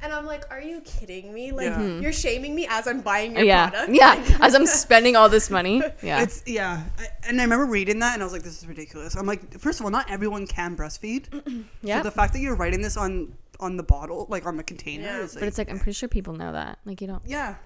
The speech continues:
Speaker 2: Uh,
Speaker 3: Well, I mean, I don't know.
Speaker 1: Uh, fed is best.
Speaker 3: <laughs> Yeah, exactly. <laughs>
Speaker 2: Anyway, so we're, like, at the hospital, and I'm, like, struggling. Like, she's freaking out,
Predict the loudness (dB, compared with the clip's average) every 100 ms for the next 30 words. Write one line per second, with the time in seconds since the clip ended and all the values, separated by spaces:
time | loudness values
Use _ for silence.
0 | -6 -6 -4 -2 0 0 0 -2 -4 -8
1 | -4 -2 -2 -2 -2 -2 -4 -4 -4 -6
2 | 0 6 6 8 6 6 2 0 -2 0
3 | 2 4 4 4 -2 -4 -4 -4 -4 -8
4 | -4 0 4 4 4 4 2 2 2 2
5 | 4 4 6 6 6 6 2 0 -6 -6
6 | -2 0 0 -2 -4 -4 -4 -2 -2 -4
7 | -10 -10 -8 -8 -8 -8 -10 -8 -2 0
8 | 0 -4